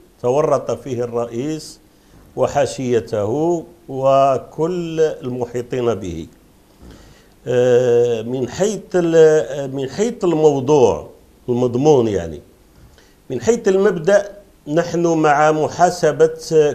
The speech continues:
كل من ثبت في حقه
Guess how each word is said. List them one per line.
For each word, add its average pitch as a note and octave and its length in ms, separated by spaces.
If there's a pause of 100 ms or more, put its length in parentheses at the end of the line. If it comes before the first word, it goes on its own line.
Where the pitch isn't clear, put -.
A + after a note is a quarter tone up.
كل F3+ 440
من C#3+ 480
ثبت D#3+ 480
في B2+ 300
حقه D3 800